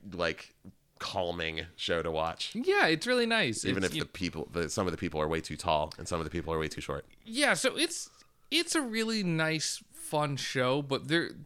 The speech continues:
Speaker 2: <laughs> we, okay, so big problem with the episode that we watched, trying, we're watching episode thirty-four for
Speaker 1: Yes.
Speaker 2: one. So we, we have not even, like, like, Sword Art Online, okay, we've, we've missed a little bit of context if you didn't know it.
Speaker 1: Yeah.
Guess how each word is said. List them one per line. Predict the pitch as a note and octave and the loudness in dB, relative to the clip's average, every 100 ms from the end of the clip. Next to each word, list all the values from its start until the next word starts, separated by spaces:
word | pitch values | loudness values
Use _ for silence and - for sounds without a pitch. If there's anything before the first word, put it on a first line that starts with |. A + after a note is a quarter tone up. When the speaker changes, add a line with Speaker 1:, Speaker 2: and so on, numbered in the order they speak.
| - | -6
Speaker 2:
<laughs> | - - - - - - - G#3 | -4 -4 -8 -20 -20 -20 -10 -4
we, | C4 - | -4 -2
okay, | G3 C#3 - - - E3 | 0 0 -2 -18 -16 -2
so | A3+ | 0
big | F3 D3 C4+ A3+ | 0 2 2 4
problem | A3 D3+ A#2+ G#2+ G2+ - | 4 6 4 0 0 -4
with | C3 B2 | -2 2
the | B2+ | 2
episode | A#2+ C3 A#2 | 2 0 2
that | A2+ | 0
we | A#2 | 0
watched, | G#2 G2+ F#2+ - - - - - - - | -2 -4 -4 -8 -10 -16 -20 -20 -16 -2
trying, | F3 F3 F3+ E3+ - G#1 - G2+ - - | 6 6 6 0 -8 -16 -14 -14 -14 -6
we're | D3 F3+ | -2 2
watching | B3 C4 G#3+ | 2 4 2
episode | - D#3 - | 4 0 4
thirty-four | C3+ A2+ - G#2+ - | 4 4 -2 -8 -8
for | - A#2+ | 0 2
Speaker 1:
Yes. | G#2+ | 2
Speaker 2:
one. | G2 - - | 0 -4 -2
So | D#3 | 2
we, | C#3 E3 | 6 6
we | D#3+ D3+ C4 | 4 4 4
have | F#3+ B2 - | 4 0 -4
not | E3 D#3 D#3 | 4 6 8
even, | D3 C#3 | 6 4
like, | B2 A2+ - - | 0 -2 -8 0
like, | C#3 A#2 - - | 2 0 -4 -8
Sword | - C4 C#4 | 4 6 8
Art | G#3+ | 8
Online, | D#3+ C#3 C3 B2 | 6 6 4 4
okay, | B2+ B2+ | 2 4
we've, | A2+ A2+ | 4 4
we've | A#2+ A#2+ | 4 6
missed | C#3 C3 | 6 6
a | |
little | A2+ A#2+ A2+ | 6 6 4
bit | A2 | 2
of | G#2 | 0
context | A2 G2+ G2 F#2+ - A#2 | -2 -4 -4 -6 -4 -4
if | A2+ | -2
you | G#2 | -2
didn't | G2+ F#2 | -2 -4
know | G2 F2+ | -6 -6
it. | |
Speaker 1:
Yeah. | F2 | -4